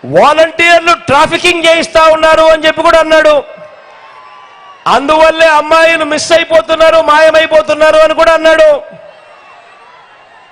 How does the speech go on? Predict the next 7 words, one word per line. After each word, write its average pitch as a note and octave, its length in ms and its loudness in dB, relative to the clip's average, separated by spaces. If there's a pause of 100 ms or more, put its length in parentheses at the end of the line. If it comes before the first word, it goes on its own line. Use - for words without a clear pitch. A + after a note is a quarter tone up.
వాలంటీర్లు D#4 880 0
వైఎస్ఆర్ D#4 560 0
కాంగ్రెస్ D#4+ 540 -2
పార్టీ D#4+ 280 0
ప్రైవేట్ D4+ 680 -2
సైన్యం D4+ 540 -2
అన్నాడు, E4 420 2